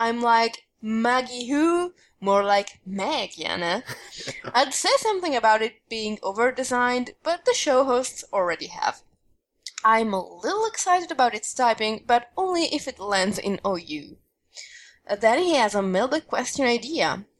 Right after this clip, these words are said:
Speaker 1: Uh, we could
Speaker 2: Something.
Speaker 1: ask something about monotype teams. That is all.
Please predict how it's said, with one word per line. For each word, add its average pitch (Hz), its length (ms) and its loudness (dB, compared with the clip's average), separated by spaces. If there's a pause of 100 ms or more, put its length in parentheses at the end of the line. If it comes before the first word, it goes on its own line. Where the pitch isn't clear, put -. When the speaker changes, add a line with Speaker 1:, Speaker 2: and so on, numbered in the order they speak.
(120)
Speaker 1:
Uh, 196 360 4
we 214 360 -8
could - 180 -8
Speaker 2:
Something. 165 220 0
Speaker 1:
ask 156 280 4
something 214 460 0
about 208 380 2
monotype 214 880 0
teams. - 520 -12 (220)
That 240 140 -4
is 240 100 -4
all. 127 300 -6